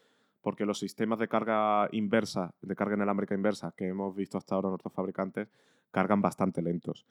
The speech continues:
Que, a ver, se supone que este sistema no está pensado para que cargues tu otro iPhone con tu propio iPhone. Está pensado para eso, para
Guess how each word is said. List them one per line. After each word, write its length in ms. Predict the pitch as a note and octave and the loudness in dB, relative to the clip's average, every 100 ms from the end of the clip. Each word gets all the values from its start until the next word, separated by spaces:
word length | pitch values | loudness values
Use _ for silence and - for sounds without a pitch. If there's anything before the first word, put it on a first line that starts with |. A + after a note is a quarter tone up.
| - | -4
Que, 80 | G2+ | 2
a 60 | |
ver, 240 | G2 F#2 - | 4 2 -2
se 180 | D#2+ - | -14 -10
supone 460 | F#2 G2 A#2 A2+ A2+ | -10 0 4 4 2
que 240 | - A2 | 2 2
este 260 | G2+ - A2+ | 0 -2 -2
sistema 500 | - G#2 - A2+ A#2 | -2 -2 2 4 4
no 100 | A2 | 2
está 180 | - G#2+ | 2 2
pensado 340 | G2+ - A2 | 0 2 2
para 180 | A#2 G2+ | 2 2
que 140 | F#2+ | 0
cargues 380 | - G2 G2+ F#2+ - | 0 0 0 -6 -2
tu 680 | G#2+ G2 F#2+ F#2 F2+ D#2+ - | 0 2 2 0 0 -2 -6
otro 400 | - G#2+ - G2+ | 0 0 2 4
iPhone 440 | G#2+ G2+ - G2+ - _ _ _ _ _ - | 4 2 -2 -4 -6 _ _ _ _ _ 2
con 240 | G#2 F#2+ | 4 4
tu 140 | F2+ | 2
propio 320 | F2+ F#2+ F#2 F2+ | 0 0 2 4
iPhone. 340 | B2 - E2 - _ _ _ - | 4 2 -10 -12 _ _ _ -14
Está 160 | - | -6
pensado 380 | F#2 G2+ F#2+ G#2 | 0 0 2 2
para 200 | A#2 F#2+ | 4 4
eso, 140 | G2 G#2 | 4 0
para 240 | F2+ E2+ | -2 -2